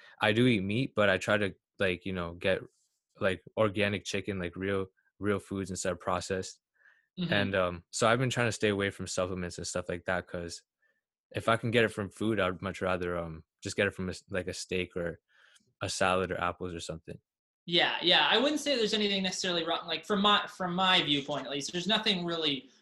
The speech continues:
Speaker 2: wrong with having supplements if, if you feel that, you know, they might aid in performance or, you know, help you just to get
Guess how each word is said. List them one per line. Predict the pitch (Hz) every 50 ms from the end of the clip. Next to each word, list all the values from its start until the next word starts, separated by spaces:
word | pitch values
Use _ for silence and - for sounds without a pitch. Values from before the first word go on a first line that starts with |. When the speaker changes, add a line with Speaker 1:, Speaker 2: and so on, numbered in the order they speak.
| _ _ -
Speaker 2:
wrong | 131 127 123 123 123 131 143 156 170 165 165
with | 170 170 170 - - - - _ _ _ -
having | - 160 160 156 165 165 165 160 160 156
supplements | - - - 180 - - 175 170 170 170 180 202 202 - - - -
if, | 143 143 - - - - _ _ _ _ - - _ -
if | 151 143 -
you | 151 139
feel | - - 147 143 143 139
that, | 139 139 135 - - -
you | 147 143
know, | 135 135
they | 135 139 139 139
might | 135 131 131 131 135 - - _ _ _ _ _ _ _ _ -
aid | 143 151 151 151
in | 147 147 143
performance | 147 156 143 - 175 170 175 185 180 175 -
or, | - 151 147 143 139 135 135 135 - 139
you | 143
know, | 139 135 139
help | - - 156 147 - -
you | 156 147
just | 151 147 - -
to | 151
get | 143 151 143